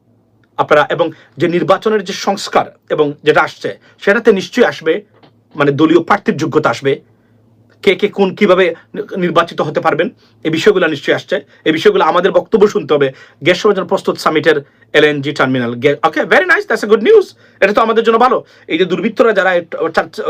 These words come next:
মানে, চুরিচামারি করেছে, যদি এখন যে কোনোভাবে হোক এদেরকে ধরেও রাষ্ট্রের কাজে তাদের এই প্রতিষ্ঠানগুলোকে ইউজ করা যায়, আমি মনে করি এটা একটা গুড নিউজ। এটাই ছিল আমার বক্তব্য। আমার কাছে overall ডক্টর মোহাম্মদ ইউনূসের বক্তব্যটা খারাপ মনে হয়নি। আমার মনে হয়েছে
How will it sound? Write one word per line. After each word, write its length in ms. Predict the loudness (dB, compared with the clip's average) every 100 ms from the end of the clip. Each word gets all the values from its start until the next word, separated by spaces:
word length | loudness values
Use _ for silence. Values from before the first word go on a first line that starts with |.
| -4
মানে, 140 | -4 -6
চুরিচামারি 420 | -2 0 0 2
করেছে, 320 | 2 2 -2 -8 -20 -20 -20 _
যদি 360 | -8 -4 -4 -4
এখন 320 | 0 2 0 -6 _ -14
যে 200 | -4 -4
কোনোভাবে 400 | 0 0 2 2
হোক 240 | 0 -10 _ _ -2
এদেরকে 300 | 2 4 4
ধরেও 440 | 4 4 4 0 -14 _ -4
রাষ্ট্রের 400 | -4 -2 -2 0
কাজে 200 | 0 0
তাদের 220 | 2 0
এই 60 |
প্রতিষ্ঠানগুলোকে 560 | 0 -4 -2 0 0 -2
ইউজ 240 | -2 -2 0
করা 180 | 0
যায়, 220 | 2 -4 -8 _ _
আমি 140 | -2
মনে 140 | 0 2
করি 180 | 2 2
এটা 120 | 0
একটা 160 | -4
গুড 180 | -2 -2
নিউজ। 260 | -2 -6 -10 -20 0
এটাই 160 | 2 4
ছিল 120 | 4
আমার 140 | 2
বক্তব্য। 320 | -2 -2 0 2
আমার 180 | 2
কাছে 240 | -2 0 0 -2 _
overall 420 | 2 4 4 0 -2 _ -2
ডক্টর 180 | -2 -2
মোহাম্মদ 220 | -4 -4
ইউনূসের 280 | -6 -4 -4
বক্তব্যটা 640 | -4 -4 0 2 2 -2 -8 _ -6
খারাপ 240 | -6 -4
মনে 140 | -6
হয়নি। 260 | -6 -10 -12 _ -12 -2
আমার 140 | 0
মনে 160 | 2 2
হয়েছে 280 | 2 2